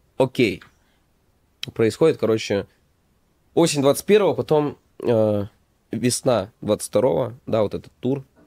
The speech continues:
Э, я понял, что, типа, нам, русским людям, уже летать, в принципе, практически никуда нельзя.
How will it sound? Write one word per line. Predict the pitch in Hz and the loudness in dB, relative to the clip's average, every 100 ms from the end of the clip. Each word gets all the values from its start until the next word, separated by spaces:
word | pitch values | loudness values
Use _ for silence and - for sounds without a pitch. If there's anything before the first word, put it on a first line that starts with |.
| - - | -20 -10
Э, | 98 95 95 95 95 - | -8 -6 -8 -10 -14 -8
я | 98 | -8
понял, | - 98 92 | -4 -4 -4
что, | - - | -8 -16
типа, | - - - 107 - _ _ _ _ _ _ _ _ _ _ _ _ _ _ _ | -16 -14 -14 -14 -16 _ _ _ _ _ _ _ _ _ _ _ _ _ _ _
нам, | 101 104 98 95 95 98 98 | -6 -2 -2 -4 -4 -4 -4
русским | 104 - 101 | -6 -6 -6
людям, | 107 113 101 | -4 -4 -6
уже | 98 95 | -6 -8
летать, | 92 98 90 | -8 -10 -12
в | - _ | -18 _
принципе, | - 95 - - - | -8 -8 -8 -12 -12
практически | 98 101 - 110 - - | -8 -8 -6 -8 -8 -10
никуда | 92 - 90 | -10 -10 -10
нельзя. | 98 98 123 170 | -8 -6 -6 -8